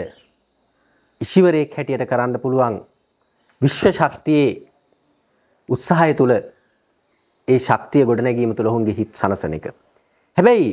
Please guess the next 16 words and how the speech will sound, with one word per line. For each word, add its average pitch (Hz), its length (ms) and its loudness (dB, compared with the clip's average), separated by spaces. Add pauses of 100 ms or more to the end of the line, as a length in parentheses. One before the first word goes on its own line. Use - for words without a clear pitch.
(120)
යම් 139 200 4
කෙනෙකුට 196 360 0
කියන්න 170 320 2
පුළුවන් 175 360 0 (560)
බුදුන් 185 320 2
වහන්සේගේ 165 640 0
ධර්මයේ 139 420 -2
මුවාවෙන් 143 460 0 (720)
දේව 170 240 4
රූප 185 200 2
ටිකක් 151 300 2
හදාගෙන 147 480 0 (280)
වෙනත් 151 360 0
දෙයක් 120 240 -4
කරනවා 92 320 -10
කියලා. 80 320 -14